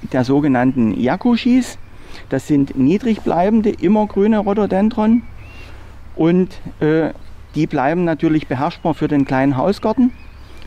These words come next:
und sind genauso farbenfroh. Und für bestimmte Farbakzente haben wir dann noch diese japanischen Azaleen, Rhododendron obtusum, ähm, die ein wunderbares Lila, Rot, wir haben dann noch Rosa,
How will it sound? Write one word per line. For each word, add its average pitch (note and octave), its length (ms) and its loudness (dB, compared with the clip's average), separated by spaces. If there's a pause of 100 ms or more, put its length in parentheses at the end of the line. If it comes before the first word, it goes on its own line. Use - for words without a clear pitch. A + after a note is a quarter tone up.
(100)
und C#3+ 240 2
sind D#3 180 2
genauso F3+ 480 2
farbenfroh. G3+ 760 0 (580)
Und D#3 380 2 (320)
für D#3+ 180 0
bestimmte F#3+ 460 -2
Farbakzente F3+ 1040 -2
haben E3 160 0
wir E3+ 100 0
dann D#3 200 -2
noch D3+ 200 -2
diese C#3+ 240 -6
japanischen D#3+ 680 -2
Azaleen, G3 580 0 (460)
Rhododendron C#3 640 0
obtusum, A#3 680 2 (840)
ähm, D3 340 0 (160)
die D#3+ 260 2 (180)
ein C#3+ 140 2
wunderbares D#3+ 680 -2 (420)
Lila, D#3+ 580 2 (640)
Rot, D#3 320 2 (500)
wir C3+ 100 0
haben D3 160 2
dann C#3+ 120 2
noch C3+ 180 0
Rosa, D3 540 0